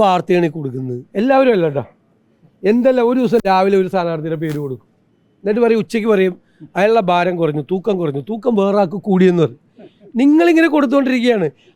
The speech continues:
അവൻ, ഞങ്ങൾ പാവങ്ങൾ ഈ സ്ഥാനാർത്ഥിയെ തീരുമാനിക്കാൻ നമ്മളൊക്കെ വലിയ ആളുകളാണെന്ന് വിചാരിച്ച് ഞങ്ങൾ നടക്കണം, ഇതൊക്കെ തീരുമാനിക്കണം ഞങ്ങളൊക്കെയാണെന്ന് വിചാരിച്ചിട്ട്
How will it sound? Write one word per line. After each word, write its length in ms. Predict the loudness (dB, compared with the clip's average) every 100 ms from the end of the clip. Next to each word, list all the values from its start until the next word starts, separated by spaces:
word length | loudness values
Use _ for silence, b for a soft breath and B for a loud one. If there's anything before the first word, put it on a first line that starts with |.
| -6
അവൻ, 120 | -6 -8 -12 -10
ഞങ്ങൾ 360 | -6 -4 0 2 2
പാവങ്ങൾ 380 | 2 2 0 -4 -4
ഈ 20 |
സ്ഥാനാർത്ഥിയെ 520 | -2 -2 0 -4 -6 -6
തീരുമാനിക്കാൻ 580 | -6 -4 -4 -4 -4 -6 -8 _ -4
നമ്മളൊക്കെ 320 | 0 2 2 2
വലിയ 180 | 2 0 -4 b b -2
ആളുകളാണെന്ന് 400 | 2 4 4 4
വിചാരിച്ച് 240 | 2 2 2
ഞങ്ങൾ 160 | 2 2 2
നടക്കണം, 240 | 2 0
ഇതൊക്കെ 180 | -2 -2 -2
തീരുമാനിക്കണം 480 | 0 2 0 -2 -2
ഞങ്ങളൊക്കെയാണെന്ന് 580 | -2 -4 -6 -6 -6 -6
വിചാരിച്ചിട്ട് 320 | -8 -8 -10